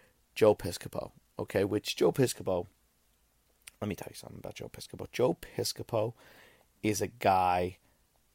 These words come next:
that just underrated, I think. Underrated, um, some of the movies, you know, he's been, like, un-, underrated nowadays. I don't think back in the day, because he was on S N L,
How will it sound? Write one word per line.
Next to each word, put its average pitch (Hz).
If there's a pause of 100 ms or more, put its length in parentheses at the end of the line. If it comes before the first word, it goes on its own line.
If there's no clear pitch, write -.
(320)
that 95 (360)
just -
underrated, 110 (180)
I 110
think. 98
Underrated, 110
um, 82 (480)
some 165
of 160
the 135
movies, 120
you 120
know, 120
he's 131
been, 143 (180)
like, 110
un-, 156
underrated 127
nowadays. 101
I 110
don't 120
think -
back 101
in 104
the 87
day, 90
because 92
he 147
was 156
on 123
S 110
N 104
L, 101